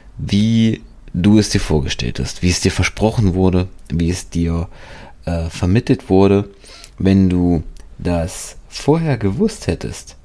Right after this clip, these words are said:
hättest du dich gar nicht auf den, bei dem Unternehmen beworben oder wärst gar nicht, ähm, oder würdest mit dem Wissen von heute, hättest du dich da gar nicht beworben, würdest auch davon abraten, dort zu bewerben.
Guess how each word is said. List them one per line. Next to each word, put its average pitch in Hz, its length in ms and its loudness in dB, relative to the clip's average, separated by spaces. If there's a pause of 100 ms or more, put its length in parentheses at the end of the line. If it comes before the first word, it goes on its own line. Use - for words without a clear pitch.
(340)
hättest - 400 -4
du 98 60 -2
dich - 480 -2 (380)
gar 92 200 -4
nicht 92 380 -6 (120)
auf 90 260 -4
den, 85 540 -4 (140)
bei 82 80 -4
dem 76 160 -2
Unternehmen 71 400 -4
beworben - 480 -8 (240)
oder 73 240 -4
wärst 85 400 -2
gar 85 220 0
nicht, 82 460 -4 (680)
ähm, 80 640 -4 (560)
oder 73 200 -6
würdest 95 320 0
mit 85 140 -4
dem 80 120 -4
Wissen 95 240 -4
von 85 220 -6
heute, 90 360 0 (440)
hättest - 360 -2
du 85 340 2 (160)
dich 78 360 -4
da 80 180 -2
gar 80 140 0
nicht - 200 -6
beworben, 90 540 2
würdest 90 260 0
auch - 100 -8
davon - 260 -6
abraten, 71 500 -6
dort 64 180 -10
zu - 100 -14
bewerben. - 460 -12